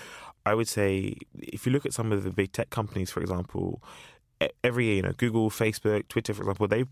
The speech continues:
publish their stats and their data, and it's not fantastic about the, you know, gender balance and, but also the, the ethnic balance of their workforce. We're noticing more organisations are doing it here. So P W C recently released their data, and they said, you know, they've,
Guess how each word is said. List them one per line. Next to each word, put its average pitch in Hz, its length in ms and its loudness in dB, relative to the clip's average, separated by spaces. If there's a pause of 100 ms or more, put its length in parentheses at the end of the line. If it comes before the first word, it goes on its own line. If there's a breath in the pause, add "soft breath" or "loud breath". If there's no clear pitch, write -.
(160)
publish 131 460 0
their 101 140 0
stats - 380 -4
and 104 80 -4
their 95 100 2
data, - 380 -2
and 117 120 2
it's 135 180 -2
not 117 160 0
fantastic - 560 -4 (400 loud breath)
about 101 360 4
the, 98 520 4
you - 80 -4
know, 90 120 -2
gender 123 260 2
balance 117 420 2
and, 98 120 -4
but 92 100 2
also 95 320 0
the, 92 360 0
the - 140 -2
ethnic 113 260 -2
balance 95 300 0
of 92 60 -4
their 98 120 2
workforce. 123 520 -2 (420 loud breath)
We're 113 120 0
noticing 123 360 0
more 110 160 4
organisations 98 480 0
are 92 60 -8
doing 95 240 0
it 98 60 -10
here. 95 120 -4
So 95 120 -6
P - 180 0
W 101 200 4
C 107 200 0
recently 101 400 0
released 95 320 0
their 156 120 4
data, 95 380 0
and 92 100 -2
they 92 60 0
said, 98 160 -4
you 98 80 0
know, 92 80 2
they've, 95 200 2